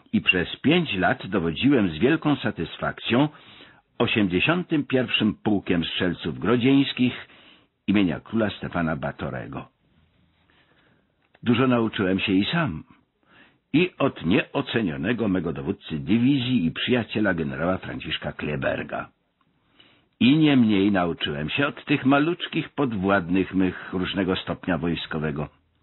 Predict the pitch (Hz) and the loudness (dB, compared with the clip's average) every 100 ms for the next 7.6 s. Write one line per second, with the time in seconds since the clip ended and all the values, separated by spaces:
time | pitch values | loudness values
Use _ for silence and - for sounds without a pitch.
0 | _ _ _ _ _ - _ _ _ - | _ _ _ _ _ -20 _ _ _ -2
1 | - 170 143 131 117 113 95 69 - 110 | 0 2 2 2 2 2 0 -4 -4 0
2 | 123 139 120 131 135 127 _ _ _ _ | 2 0 0 2 0 -2 _ _ _ _
3 | - _ - - 90 - - - 87 90 | -20 _ -14 -4 -4 -2 -6 -4 -2 0
4 | 90 - 127 - 113 110 98 76 78 71 | 0 0 0 0 0 2 0 -4 -8 -8
5 | 82 85 113 123 104 110 - 107 101 90 | -4 0 2 2 0 -2 -2 -2 -2 -4
6 | 92 - - - _ _ - 131 117 120 | -8 -12 -18 -20 _ _ 0 2 2 2
7 | 110 101 98 - 98 80 | 0 -2 -4 -6 -2 -2